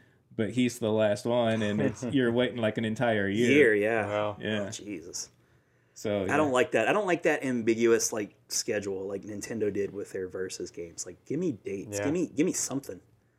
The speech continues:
Speaker 2: You know, don't just give me a batch and then, like, you, w-, we promise it's coming.
Speaker 3: <laughs>
Speaker 2: You know, we, you don't know in what order necessarily. But
Speaker 1: Yeah.
Speaker 3: You know people can't wait. Come on, Nintendo.
Speaker 2: Yeah.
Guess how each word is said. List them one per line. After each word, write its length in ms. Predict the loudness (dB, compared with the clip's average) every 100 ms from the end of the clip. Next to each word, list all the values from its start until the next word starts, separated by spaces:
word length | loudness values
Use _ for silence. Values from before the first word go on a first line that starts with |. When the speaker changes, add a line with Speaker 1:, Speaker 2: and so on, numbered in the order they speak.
| _ _ _ -8
Speaker 2:
You 40 |
know, 140 | -4 -2
don't 160 | 0
just 460 | 0 0 -2 -4 0
give 180 | 2 4
me 120 | 2
a 60 | 0
batch 460 | 0 2 2 -2
and 140 | -6 -4
then, 160 | -6
like, 240 | -6 -8 -12
you, 100 | -2
w-, 240 | 0 0 2
we 120 | 0
promise 460 | 2 0 2 2 0
it's 120 | 0
coming. 340 | 2 2 0 -4 -10 -2
Speaker 3:
<laughs> 200 | 4 6 6
Speaker 2:
You 100 | 8
know, 180 | 8 8
we, 160 | 8
you 100 | 10
don't 200 | 10 10
know 180 | 10 10
in 100 | 12
what 160 | 8 10
order 240 | 8 8 6
necessarily. 800 | 0 -2 -4 -4 -6 -6 -8 -10 _ -12
But 100 | -6
Speaker 1:
Yeah. 140 | -6 -6 2
Speaker 3:
You 140 | 6
know 180 | 10 8
people 320 | 8 8 8
can't 320 | 8 2 6
wait. 460 | 10 10 10 4 2
Come 200 | 4 6
on, 300 | 6 6 2
Nintendo. 760 | 2 4 4 6 4 6 4 0
Speaker 2:
Yeah. 300 | -6 -6